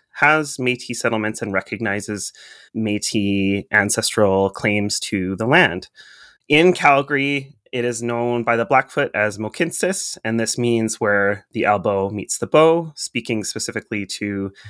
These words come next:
our two rivers that meet in our city. You know, our work within this course and our partnership in this course is,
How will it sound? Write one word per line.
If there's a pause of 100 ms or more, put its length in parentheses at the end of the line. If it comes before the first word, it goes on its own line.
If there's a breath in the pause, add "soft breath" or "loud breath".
(160 loud breath)
our
two
rivers
that
meet (220)
in (180)
our
city. (640 soft breath)
You
know,
our
work
within
this
course
and
our
partnership
in
this
course
is,